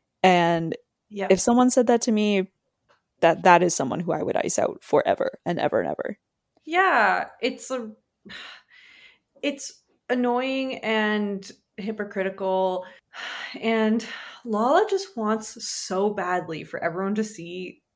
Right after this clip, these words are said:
Speaker 2: her situation the same as Scandoval.
Speaker 1: Yeah, because, I mean, there are a lot of similarities,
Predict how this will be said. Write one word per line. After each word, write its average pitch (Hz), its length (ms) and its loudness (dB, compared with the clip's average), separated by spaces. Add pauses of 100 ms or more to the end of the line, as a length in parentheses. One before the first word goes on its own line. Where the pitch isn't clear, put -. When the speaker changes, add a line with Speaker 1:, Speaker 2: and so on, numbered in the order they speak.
Speaker 2:
her 185 260 -4
situation 170 840 -8 (100)
the 190 60 -10
same 170 280 -10
as 170 100 -12
Scandoval. 180 640 -4 (540)
Speaker 1:
Yeah, 180 480 2 (380)
because, 240 380 4 (100)
I 180 100 4
mean, 175 220 0
there 165 140 -4
are 233 180 4
a 294 60 8
lot 277 260 4
of 269 80 2
similarities, 240 960 4